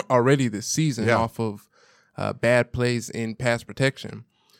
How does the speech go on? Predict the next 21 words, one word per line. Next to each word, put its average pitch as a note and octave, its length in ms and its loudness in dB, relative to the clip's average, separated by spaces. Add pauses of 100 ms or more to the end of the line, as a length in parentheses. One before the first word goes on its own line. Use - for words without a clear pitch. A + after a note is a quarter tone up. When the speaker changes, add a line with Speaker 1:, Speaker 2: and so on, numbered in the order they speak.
(280)
Speaker 1:
Uh, A2+ 180 -2
obviously, C#3+ 340 0
we A#2+ 160 -4
could - 200 -12
put C3 160 0
him A#2+ 140 0
in, A2+ 280 -2
in, G#2 540 -8
like A2 180 -8
I A2 60 -4
was G#2 120 -10
saying, A2 420 -4
in A2 140 -8
a F#2+ 60 -10
certain G#2 360 -2
package A#2+ 540 0
and A2 120 -8
just A2 220 -10
use A#2 280 -2
him A2+ 180 -4
offensively. G#2+ 800 -6